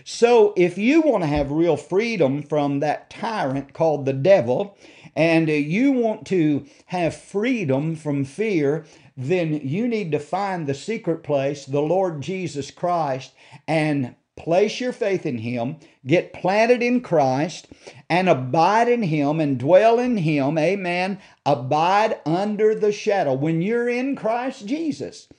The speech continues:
and you stay in Christ Jesus, you are, you come under the shadow of the Almighty God. Now, I've talked about this a few weeks ago. I think I brought this up and mentioned it maybe that,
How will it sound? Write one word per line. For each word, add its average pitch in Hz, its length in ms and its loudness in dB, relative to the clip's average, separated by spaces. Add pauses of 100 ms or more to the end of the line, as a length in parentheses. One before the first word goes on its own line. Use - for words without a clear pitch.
(240)
and 151 220 -2
you 196 140 -2
stay 220 500 2
in 269 180 -2
Christ 262 440 -2
Jesus, 269 560 -6 (280)
you 190 360 2
are, 151 400 6
you 175 160 0
come 190 480 0
under 262 580 0
the 226 160 2
shadow 170 720 0
of 131 120 0
the 139 160 0
Almighty 135 500 0
God. 190 440 -4 (720)
Now, 135 140 -4
I've 120 100 -6
talked 151 320 4
about 143 260 0
this 151 220 -4
a 131 60 -6
few 156 200 -4
weeks 170 300 0
ago. 147 160 0
I 147 80 2
think 175 200 -4
I 147 60 0
brought 147 300 0
this 143 240 -4
up - 160 -4
and 123 120 -6
mentioned 143 360 -6
it 135 100 -8
maybe 160 300 0
that, 131 320 -4